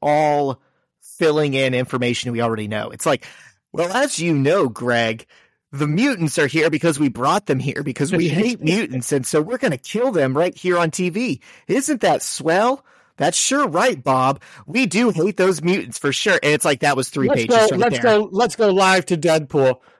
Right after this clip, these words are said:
Speaker 2: "I hate these mutants, and that's why we captured them and brought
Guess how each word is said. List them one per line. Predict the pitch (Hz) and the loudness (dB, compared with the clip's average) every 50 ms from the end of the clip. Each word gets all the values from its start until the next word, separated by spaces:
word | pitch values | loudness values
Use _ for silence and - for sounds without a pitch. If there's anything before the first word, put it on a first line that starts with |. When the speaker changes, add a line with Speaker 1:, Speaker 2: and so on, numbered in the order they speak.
| _ _ - | _ _ -2
Speaker 2:
"I | 175 165 151 147 151 | 0 2 2 2 0
hate | - - 151 147 156 165 160 | 0 0 2 2 2 0 -2
these | 156 151 160 151 135 123 131 | -2 -2 0 0 -2 -4 -2
mutants, | 151 156 156 165 170 151 143 139 - | 0 0 2 2 0 -2 -4 -4 -2
and | 170 160 156 151 | -2 -2 -2 -6
that's | - - 190 175 - - | -8 -8 -8 -6 -4 -2
why | 185 233 208 156 - 285 | -2 -2 -2 -4 -6 -8
we | 254 226 262 240 - | -6 -6 -6 -6 -4
captured | - 180 196 185 175 - - 196 190 175 | -2 0 0 0 0 0 -2 -2 -2 0
them | 185 170 - - | -2 -2 -4 -6
and | - 202 190 180 | -10 -10 -10 -10
brought | 170 185 180 170 160 151 | -10 -12 -12 -14 -16 -16